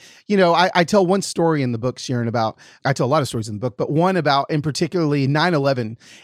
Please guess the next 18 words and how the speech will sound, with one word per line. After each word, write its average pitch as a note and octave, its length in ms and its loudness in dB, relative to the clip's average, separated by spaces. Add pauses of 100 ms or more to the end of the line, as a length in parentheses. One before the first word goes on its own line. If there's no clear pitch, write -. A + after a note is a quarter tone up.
and D3+ 140 2
how F3 180 4
I G3 100 4
just A#3 220 -4
remember E3+ 340 2
nine D3+ 240 2
eleven C#3 540 0 (320)
was C3+ 580 0
a D3 80 0
moment D#3 460 0
in C#3+ 120 0
our B2+ 120 0
country D#3 400 -2
and C#3+ 80 0
around A3+ 200 0
the G3 60 2
world, D3 300 2
really, B2+ 320 -2